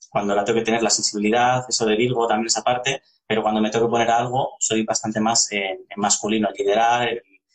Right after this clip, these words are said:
en lo que es la fuerza de empuje, la, la fuerza de,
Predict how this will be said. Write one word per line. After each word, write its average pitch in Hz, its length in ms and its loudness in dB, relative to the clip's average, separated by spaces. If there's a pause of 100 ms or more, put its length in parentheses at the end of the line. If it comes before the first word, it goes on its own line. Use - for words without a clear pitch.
(300)
en 101 140 -6
lo 101 100 0
que 104 300 0
es - 160 0
la 107 120 0
fuerza 120 300 -2
de 120 60 2
empuje, 120 320 0
la, 113 120 2
la 104 280 0
fuerza 110 360 0
de, 104 100 2